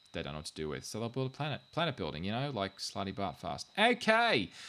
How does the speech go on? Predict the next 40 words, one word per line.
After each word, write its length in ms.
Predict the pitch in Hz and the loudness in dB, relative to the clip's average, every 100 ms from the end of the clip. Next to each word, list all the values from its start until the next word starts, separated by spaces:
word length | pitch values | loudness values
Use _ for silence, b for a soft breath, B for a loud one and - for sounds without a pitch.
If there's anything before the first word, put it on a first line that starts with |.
| B B B B | B B B B
So, 420 | - - 208 180 101 | 2 8 10 10 8
bottom 260 | 185 190 175 | 6 6 4
line 400 | 170 156 107 - | 6 6 6 4
is, 640 | 156 151 101 76 - - - - | 4 6 6 4 4 2 0 2
uh, 240 | 113 107 | 4 4
Magrathea, 600 | 101 101 85 - 87 78 | 4 0 -2 -4 -2 0
I 80 | 71 | -2
should 180 | - - | -2 -2
say, 140 | 87 | -2
was 140 | 73 | -4
the 80 | - | -8
planet. 340 | - 87 80 69 _ - B B B B B _ _ _ - | -6 -4 -4 -6 _ -20 B B B B B _ _ _ -8
<sighs> 560 | - - - - - - | -4 -4 -4 -8 -12 -8
Slutty 340 | - - 87 | -6 -4 -2
Bartfast, 460 | 82 85 - - - | 2 0 0 -4 -4
just 180 | - - | -6 -4
this 160 | - | -4
guy, 240 | - 92 - | -4 -4 -4
you 100 | - | -2
know. 220 | - 98 _ _ B B B B - | -4 -4 _ _ B B B B 8
Bottom 280 | 180 180 | 8 10
line, 320 | 175 165 151 131 | 6 6 6 6
though, 240 | 101 67 - | 4 2 4
is 360 | 131 92 - - | 4 4 2 2
that 300 | 113 117 123 | 2 2 2
D 120 | 160 | 2
N 80 | 165 | 4
S 140 | 135 | 4
servers 200 | 147 139 | 4 2
themselves 460 | 127 - 113 110 - | 2 4 4 2 2
are 200 | 90 98 | 2 2
just 420 | 92 95 95 - | 2 2 2 0
servers, 600 | - 87 73 62 60 - - | 0 0 -2 -4 -8 -8 -6
okay? 420 | 107 117 110 113 - | -2 2 2 2 -2
They're 320 | 110 104 98 - | 2 6 6 4
a 140 | 98 95 | 0 0
device 680 | 90 85 120 139 139 - - | 0 0 4 4 2 -2 -4
at 100 | 95 | -4
a 60 | |
specific 580 | 92 - 85 - 135 147 | -2 -2 -2 0 -2 -2